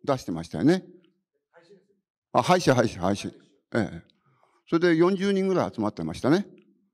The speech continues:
まだ、要するにあの時間帯で、はっきり言って、凱旋して四十人ぐらい集まるということは、あなたはまだ利用価値があるということと、本当に価値がある人なんですよ。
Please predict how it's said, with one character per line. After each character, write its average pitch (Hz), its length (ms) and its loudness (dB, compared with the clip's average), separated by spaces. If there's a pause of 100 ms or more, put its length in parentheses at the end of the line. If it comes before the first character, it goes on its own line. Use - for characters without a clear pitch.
(340)
ま 202 140 6
だ、 143 320 4
要 160 180 4
す - 60 -4
る 143 80 4
に 127 40 4
あ 151 60 2
の 202 120 2
時 190 120 -2
間 196 200 0
帯 190 140 4
で、 156 380 0
は 147 100 4
っ - 80 -4
き - 40 -2
り 196 60 2
言 139 100 4
っ - 20 0
て、 - 360 -2 (300)
凱 165 140 6
旋 165 220 2
し - 40 -12
て 107 260 0
四 147 200 4
十 180 140 4
人 185 120 4
ぐ 180 80 4
ら 117 100 0
い 113 60 -8
集 139 60 0
ま 139 100 4
る 127 60 -2
と 110 80 2
い - 20 4
う 107 60 0
こ 113 80 -4
と 123 80 0
は、 90 200 0 (300)
あ 151 140 2
な 196 60 2
た 175 100 4
は 135 60 4
ま 139 140 2
だ 117 140 2
利 110 140 2
用 185 180 4
価 190 140 2
値 165 80 0
が 131 100 2
あ 127 40 2
る 131 60 -2
と 110 80 -4
い 101 100 0
う 120 40 0
こ 120 120 0
と 120 100 0
と、 - 240 -4 (480)
本 156 140 4
当 147 80 2
に 131 60 2
価 220 160 2
値 220 120 2
が 160 100 6
あ 170 40 6
る 170 80 0
人 - 160 -2
な 85 100 -2
ん - 20 -8
で - 80 -10
す - 80 -10
よ。 76 120 -12